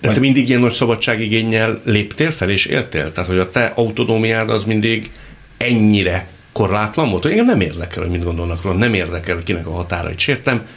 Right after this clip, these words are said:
Speaker 1: megyek a saját fejem után?
Speaker 2: Hát így a magánéletben egyébként nem.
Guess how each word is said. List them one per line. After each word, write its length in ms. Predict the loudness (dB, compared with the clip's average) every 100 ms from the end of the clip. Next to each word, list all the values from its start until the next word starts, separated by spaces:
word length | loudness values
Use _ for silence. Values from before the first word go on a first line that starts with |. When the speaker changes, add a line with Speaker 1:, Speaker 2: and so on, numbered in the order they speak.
| -20 -8
Speaker 1:
megyek 220 | -2 -2 0
a 20 |
saját 340 | 0 0 0
fejem 240 | 0 2 0
után? 340 | -2 -6 -8 -2
Speaker 2:
Hát 220 | -2 2
így 120 | 2
a 60 | 4
magánéletben 760 | 4 4 2 2 2 2 2
egyébként 380 | 2 0 0 0
nem. 240 | 0 0